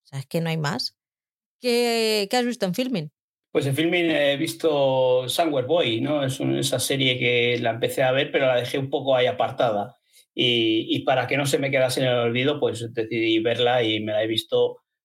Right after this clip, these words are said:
Speaker 2: casi de seguido. Mm, y eso que es un, un drama, eh, de esos que a mí me cuesta ver, pero bueno, en esta ocasión,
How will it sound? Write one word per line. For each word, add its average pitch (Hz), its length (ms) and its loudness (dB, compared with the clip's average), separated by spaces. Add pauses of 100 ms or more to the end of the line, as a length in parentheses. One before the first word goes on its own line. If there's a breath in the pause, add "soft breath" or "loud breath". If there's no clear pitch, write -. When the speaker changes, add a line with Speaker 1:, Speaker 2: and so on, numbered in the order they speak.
(180)
Speaker 2:
casi - 300 0
de 117 80 0
seguido. 139 640 0
Mm, 107 600 -8
y 131 80 -4
eso 127 220 0
que - 80 -2
es - 160 -2
un, 120 400 -2
un 120 180 -2
drama, 135 460 0 (440 soft breath)
eh, 110 760 0
de 127 100 -2
esos 131 240 -2
que - 100 0
a - 20 0
mí 127 120 0
me 120 180 -2
cuesta 113 960 0
ver, 214 300 0
pero 113 220 2
bueno, 113 260 0
en 117 140 -2
esta 131 280 0
ocasión, 151 460 0